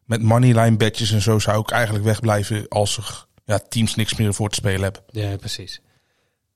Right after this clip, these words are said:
Speaker 2: Hey, en wij kregen, eh, wij, wij mochten toch wel leuk nieuws, eh, bekend gaan maken, eh.
Speaker 1: Ja, want we hebben het niet voor niks over de N F L.
Speaker 2: Wij gaan, eh, Super Bowl podcasten op negen februari.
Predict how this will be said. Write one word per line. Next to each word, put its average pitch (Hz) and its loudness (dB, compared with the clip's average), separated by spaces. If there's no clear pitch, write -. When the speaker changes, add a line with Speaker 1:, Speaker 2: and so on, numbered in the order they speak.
Speaker 2:
Hey, 127 -2
en 160 -2
wij 165 0
kregen, 135 -4
eh, 120 -2
wij, 127 -4
wij 127 0
mochten 120 -2
toch - -10
wel 117 -2
leuk 107 -2
nieuws, 127 -2
eh, 98 -6
bekend 104 -4
gaan 98 -6
maken, 98 -6
eh. 92 -8
Speaker 1:
Ja, 107 2
want 98 -2
we 95 -6
hebben 92 -4
het 98 -6
niet 101 -2
voor 113 -4
niks 127 -2
over 101 0
de 98 -4
N 98 -4
F - -14
L. 101 -6
Speaker 2:
Wij 113 0
gaan, 101 -4
eh, 98 -4
Super 208 -2
Bowl 165 -4
podcasten 101 -6
op 123 -4
negen 139 0
februari. 143 -4